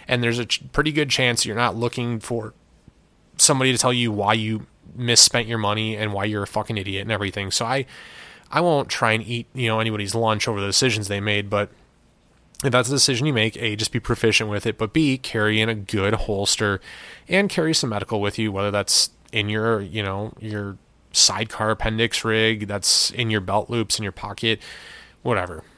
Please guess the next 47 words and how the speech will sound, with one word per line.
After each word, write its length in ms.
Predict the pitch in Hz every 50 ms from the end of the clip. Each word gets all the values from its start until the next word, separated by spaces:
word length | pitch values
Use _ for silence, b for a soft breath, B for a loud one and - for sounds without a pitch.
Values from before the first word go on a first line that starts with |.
| b - -
Um, 260 | 107 104 98 98 98
so 140 | - - 139
hopefully 260 | 143 190 170 190 180
this 160 | 180 175 - 175
is, 160 | 165 151 151
uh, 360 | 151 131 131 131 123 117 104
you 160 | 76 110 127 110
know, 260 | 110 113 123 120 -
um, 800 | - 113 113 113 113 113 113 113 113 113 110 113 113 110 104 - - - - -
a, 120 | 123 123 120
a 160 | - 127 123 -
cool 420 | - - 127 123 127 127 127 123
refresher 520 | 117 110 - - 113 113 - - 131 131
for 120 | 127 - 127
you 140 | 113 120 123
guys, 520 | 120 117 123 135 147 143 - - - - -
uh, 200 | 101 107 107 107
kinda 220 | - - 117 110
hearing 300 | 104 - 117 110 113 110
how 120 | 101 107 101
things 220 | - 123 113 95
have 100 | 101 95
changed 320 | - 110 101 107 110 -
a 40 | 127
little 200 | 120 120 117 117
bit. 160 | 117 123 95
I 40 | 110
think 160 | - 127 117
the 60 | 101 92
last 260 | 98 95 104 - -
time 100 | 117 107
I 40 | 110
did 100 | 113 110
one 120 | 110 113
of 60 | 113
these, 220 | 113 117 120 - B B B B B B B B B B B B B B B B B B -
I 80 | -
don't 240 | - - 113 113 104
believe 200 | 113 120 120 107
I 80 | 101 101
had 240 | 113 104 107 104
a 60 | 98 92
red 260 | 90 90 92 101 104
dot 240 | 110 107 104 107 -
on 160 | 107 107 101
my 100 | 98 95
pistol. 480 | - 113 107 - - 120 117 120 117